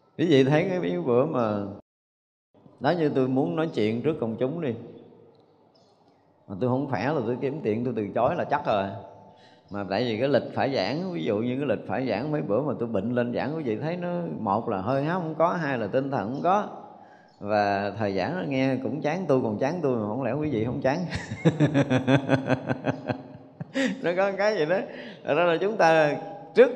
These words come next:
công việc là mình phải đủ cái tinh thần, đủ cái gì đó chúng ta mới có thể làm, là công việc đó nó mới có thể đem lại sự thành tựu.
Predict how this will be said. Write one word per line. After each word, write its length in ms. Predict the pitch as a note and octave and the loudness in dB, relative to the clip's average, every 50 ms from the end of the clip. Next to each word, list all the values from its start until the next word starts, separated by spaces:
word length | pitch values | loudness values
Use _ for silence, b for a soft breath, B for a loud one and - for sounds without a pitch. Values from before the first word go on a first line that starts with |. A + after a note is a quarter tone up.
| - - | 4 4
công 200 | F3+ F3 F3 D#3 | 4 4 4 6
việc 280 | C3 B2 C3+ D3 - | 6 6 6 6 6
là 120 | C#3+ C3+ C3+ | 4 4 4
mình 160 | C3 B2+ A#2+ | 4 2 2
phải 120 | D3+ D#3+ E3 | 0 2 4
đủ 380 | E3 C3+ C3 D3 F#3+ A#3+ - - | 6 6 8 8 6 4 4 2
cái 80 | A3+ G#3 | 2 4
tinh 200 | G3 F3+ E3+ D#3+ | 4 2 4 4
thần, 240 | D3+ C3+ B2+ B2+ A#2+ | 4 4 4 2 2
đủ 360 | A2+ B2+ E3+ G3+ B3+ F4+ - | 2 2 4 2 2 0 -2
cái 100 | - A#3 | -2 -2
gì 240 | G#3+ F#3+ D3 C#3+ C#3+ | 2 4 6 6 8
đó 300 | C#3+ D3+ F3 A3+ A#3+ A#3+ A#3 - | 8 8 8 8 4 2 2 0
chúng 120 | G3+ G3+ | 0 2
ta 140 | F#3 F3+ E3 | 4 4 4
mới 160 | E3 F3 F#3+ | 4 2 4
có 120 | F#3+ G3 G3 | 4 4 4
thể 180 | F#3 C#3 C#3 | 4 4 4
làm, 420 | E3 D3+ C3 A#2+ A#2 A#2 A2+ A2+ A2+ | 4 4 4 4 2 0 -2 0 2
là 160 | A2+ A2 A2 | 2 2 2
công 200 | A2 C3 C3+ B2+ | 0 -2 0 0
việc 180 | A#2+ A2 A2 | 0 0 0
đó 100 | B2+ D3 | 0 -2
nó 120 | D#3 D#3+ D#3+ | -2 -2 -2
mới 160 | D#3+ E3 E3+ | -2 -2 -4
có 140 | E3 - E3 | -2 -4 -4
thể 200 | E3 C3 G#2+ A#2 | -2 -2 -2 0
đem 260 | C#3 C#3 C3+ B2+ A#2+ | 0 0 0 0 0
lại 120 | A2 A2 | -2 -2
sự 160 | A2+ - A2 G#2+ | -2 -2 -4 -4
thành 180 | G#2+ F#2+ F2+ | -2 -6 -6
tựu. 260 | F2 F2 F2 E2+ E2 | -6 -6 -6 -6 -6